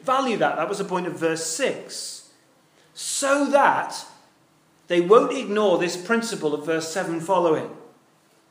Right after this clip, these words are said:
It's true in both farming, but it's true in our spiritual lives as well,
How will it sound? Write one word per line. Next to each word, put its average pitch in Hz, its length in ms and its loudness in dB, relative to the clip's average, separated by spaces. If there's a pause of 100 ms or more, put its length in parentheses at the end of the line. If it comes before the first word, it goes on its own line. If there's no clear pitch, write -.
(120)
It's - 200 -10
true 269 140 -2
in 247 100 0
both 269 220 2
farming, 262 880 -2 (1200)
but 160 140 -6
it's - 140 -10
true 175 160 -8
in 160 60 -4
our 156 100 -8
spiritual 156 440 -6
lives 123 260 -6
as 127 160 -14
well, 135 420 -8